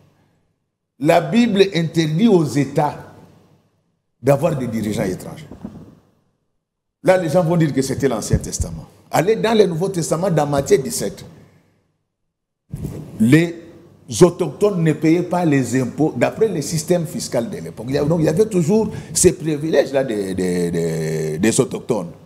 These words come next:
Interrogez l'histoire.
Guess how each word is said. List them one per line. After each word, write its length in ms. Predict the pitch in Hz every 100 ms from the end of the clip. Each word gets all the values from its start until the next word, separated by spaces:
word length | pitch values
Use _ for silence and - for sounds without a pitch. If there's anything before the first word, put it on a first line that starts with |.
| - _ _ _ _ _ _ _ _ _ _ _ _ _ _ _ -
Interrogez 640 | 202 - 233 220 214 262
l'histoire. 560 | 190 151 - 120 92